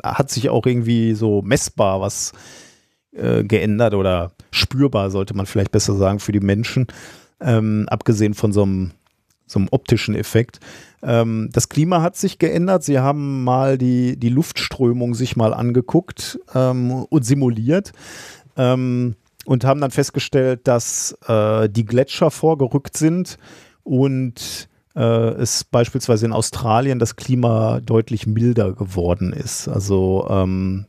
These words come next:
ja, also bei uns sind die Gletscher vorgerückt und in Australien wurde es milder. Und sie spekulieren so ein bisschen, dass man deswegen auch beobachten kann, dass zu einer ähnlichen Zeit, ähm, Menschen vermehrt in Höhlen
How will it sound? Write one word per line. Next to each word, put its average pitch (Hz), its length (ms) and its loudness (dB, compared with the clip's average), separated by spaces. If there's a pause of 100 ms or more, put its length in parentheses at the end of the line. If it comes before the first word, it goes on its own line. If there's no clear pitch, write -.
(120)
ja, - 200 0 (100)
also 98 180 0
bei 95 140 2
uns 127 440 -2
sind 120 140 2
die 117 60 0
Gletscher 127 340 2
vorgerückt 123 720 0
und 110 380 -4
in 120 140 -2
Australien 110 560 0
wurde 107 140 2
es - 80 -6
milder. 151 440 2 (720)
Und 123 180 2
sie 113 140 2
spekulieren 139 760 0
so 143 120 -2
ein 139 100 -4
bisschen, 139 320 -4
dass 120 160 2
man 110 120 0
deswegen 127 320 0
auch 117 140 2
beobachten 120 600 -2
kann, 120 220 0
dass 113 180 -2
zu - 160 -2
einer 110 240 0
ähnlichen 151 460 0
Zeit, 139 560 0 (680)
ähm, 120 680 0 (320)
Menschen 131 580 0
vermehrt 120 1080 0 (380)
in 120 340 2
Höhlen 113 760 2